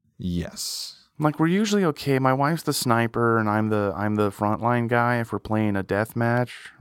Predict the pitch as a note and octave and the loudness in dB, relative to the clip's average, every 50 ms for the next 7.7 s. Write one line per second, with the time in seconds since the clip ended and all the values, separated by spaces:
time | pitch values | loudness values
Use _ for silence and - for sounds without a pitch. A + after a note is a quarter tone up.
0 | - B2+ B2+ - - C3+ C3 C3 C3 - - C3+ C3+ C3+ C3 C3+ C3 C3 C3 B2 | -8 -8 -8 -6 -4 -4 -4 -4 -4 -6 -6 -4 -4 -2 -2 -4 -4 -4 -4 -2
1 | A#2 F#2+ F2 F2 G2+ G#2+ G2+ G2+ - _ - - - G2 F2+ G2 C3 F3+ - _ | 0 2 2 2 2 2 0 -4 -6 _ -14 -6 -2 0 0 0 -2 -4 -8 _
2 | - - B2 B2+ D3+ D3+ C#3+ C#3 A#2 A2 G#2 - _ _ - - _ - - A2 | -4 -2 -2 2 2 2 2 2 0 -2 -6 -12 _ _ -20 -20 _ -10 -4 2
3 | A2+ A#2 B2 A#2+ _ _ _ _ _ - - B2 B2 A#2+ A2+ - - - - G#2+ | 2 2 2 0 _ _ _ _ _ -14 -6 -4 -4 -4 -4 -8 -10 -2 2 4
4 | A#2 A2+ G#2+ - A2 A2+ A2 G2+ E2+ D2+ E2+ E2+ - _ _ - F3 F#3+ A#3 G#3 | 4 4 2 2 2 2 2 0 -2 -6 -12 -14 -16 _ _ -2 0 2 2 4
5 | A#3 G3 - - A#2+ F#2 E2 E2+ D2+ C2+ B1+ B1 - _ _ _ _ - B2 A2+ | 2 2 2 2 -2 0 0 -2 -2 -2 -6 -10 -14 _ _ _ _ 2 4 4
6 | F#2 - _ _ _ _ _ _ _ _ - - - A#2+ C3+ E3 G3 F#3+ E3+ C3 | 4 4 _ _ _ _ _ _ _ _ -20 -10 0 0 2 4 4 2 2 2
7 | C3 - - - A2 G#2 G#2 G#2+ G#2 G2+ G2+ G2+ G2+ G2 | 0 -2 0 0 0 2 2 4 4 4 2 0 -2 -6